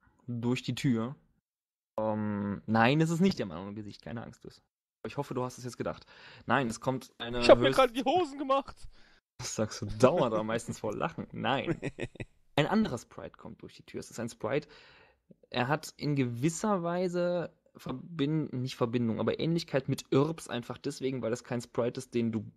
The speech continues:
Speaker 1: bittest und der deswegen durch die Bitte und seinen Willen, dir zu helfen, die, die, die Grenzen von der tiefen Resonanz durchquert, sondern ein Sprite, der in sich irgendwie frei ist, ne? Ich hätte auch sagen können, es ist ein freier Sprite, macht mir aber
Speaker 2: Mhm.
Speaker 1: keinen Spaß.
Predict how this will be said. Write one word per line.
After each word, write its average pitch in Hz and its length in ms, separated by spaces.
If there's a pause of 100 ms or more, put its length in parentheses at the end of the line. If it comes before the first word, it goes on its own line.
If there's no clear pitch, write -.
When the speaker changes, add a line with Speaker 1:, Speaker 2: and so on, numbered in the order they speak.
(140)
Speaker 1:
bittest 202 500
und 151 140
der 123 80
deswegen 135 460
durch 127 180
die 117 100
Bitte 156 320
und 117 160
seinen 107 260
Willen, 131 260
dir 110 120
zu - 160
helfen, 113 380
die, 107 160
die, 101 320
die 101 120
Grenzen 117 400
von 113 100
der 101 100
tiefen 120 240
Resonanz 107 400
durchquert, 104 340
sondern 110 220
ein 110 100
Sprite, 110 280
der 117 120
in 113 140
sich 123 200
irgendwie 123 280
frei 104 320
ist, - 200
ne? 170 200 (360)
Ich - 60
hätte 113 140
auch 107 40
sagen 107 220
können, 98 160
es - 120
ist - 60
ein - 60
freier 160 300
Sprite, 160 340
macht 117 160
mir 117 80
aber 113 80
Speaker 2:
Mhm. 113 60
Speaker 1:
keinen 107 100
Spaß. - 380